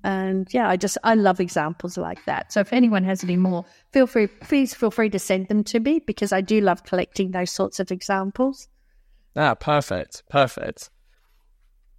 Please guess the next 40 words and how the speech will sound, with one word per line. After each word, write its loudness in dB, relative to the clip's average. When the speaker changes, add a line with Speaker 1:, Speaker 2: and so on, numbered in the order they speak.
Speaker 2:
Well, 2
we'll 2
share 4
details 0
with -6
how 0
people -6
can -4
do 0
that 0
and -2
get -2
in -2
touch, -6
um, -4
on 0
this -2
episode. -4
So 0
the, 4
the -2
final 4
part 2
of -6
the -2
interview, -4
Jenny, -2
is -6
our 2
four -4
pertinent -4
poses 0
that -8
we -4
put -6
to -4
all -2
of -4
our 0
guests. -4